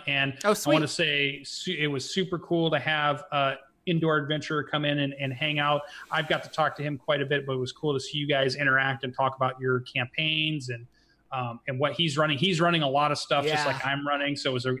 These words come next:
Speaker 1: was a good fill-in, which was super cool. Um, I watched some of the streams that were going on over the week. Um, I watched your game that you've been playing that I'm sure you'll talk a little bit about.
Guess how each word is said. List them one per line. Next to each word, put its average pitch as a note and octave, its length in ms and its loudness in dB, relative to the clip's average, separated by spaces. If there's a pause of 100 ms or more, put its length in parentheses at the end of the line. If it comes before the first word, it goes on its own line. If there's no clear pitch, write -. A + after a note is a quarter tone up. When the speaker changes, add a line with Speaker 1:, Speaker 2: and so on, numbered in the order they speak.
Speaker 1:
was B2 140 -4
a B2 40 -8
good C#3 280 0
fill-in, C#3 460 0
which B2+ 160 -6
was B2+ 140 -8
super C3 320 -6
cool. C3 500 -2 (400)
Um, C3 400 2
I C#3 80 0
watched D3+ 480 0
some G3 200 0
of F3+ 60 2
the F3 80 4
streams F3 480 0
that D#3+ 100 2
were D#3+ 120 -2
going D3+ 260 2
on D3+ 180 4
over D3+ 200 2
the D3 80 0
week. D3+ 460 0 (120)
Um, B2+ 320 0
I B2+ 80 2
watched C#3 380 0
your C#3+ 240 0
game D3 300 0
that C#3 140 -2
you've C#3+ 180 -8
been C#3+ 120 0
playing C#3+ 540 0
that B2+ 160 -4
I'm B2+ 80 -8
sure - 200 -6
you'll C3+ 180 -2
talk C3+ 300 0
a C3+ 40 -6
little C3+ 160 -4
bit C3 140 -6
about. C3 400 -2